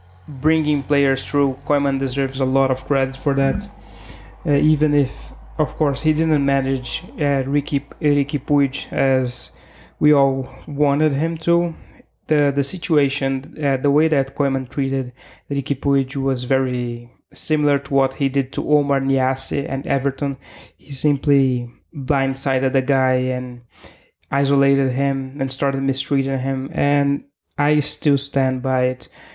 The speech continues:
On the, the moment that Ricky actually asked to take the penalty against Real Sociedad, I am confident it's the kind of thing that Koeman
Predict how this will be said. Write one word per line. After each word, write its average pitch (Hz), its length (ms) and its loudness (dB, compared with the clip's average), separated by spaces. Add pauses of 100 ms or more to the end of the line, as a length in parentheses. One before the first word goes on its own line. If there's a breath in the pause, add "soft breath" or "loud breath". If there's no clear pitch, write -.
(340 loud breath)
On 143 300 2
the, 131 720 0
the 151 160 -2
moment 175 320 2
that 139 220 2
Ricky 139 560 -4 (180)
actually 135 520 -2
asked 143 420 -2
to 139 80 -4
take 139 260 -2
the 156 80 0
penalty 135 600 -4 (340 loud breath)
against 139 340 0
Real 135 120 2
Sociedad, 131 640 0 (100)
I 165 180 0
am 151 340 -2
confident 135 460 0
it's 127 120 -2
the 139 80 0
kind 131 220 -2
of 127 100 -6
thing 135 240 -2
that 127 240 -4
Koeman 131 420 0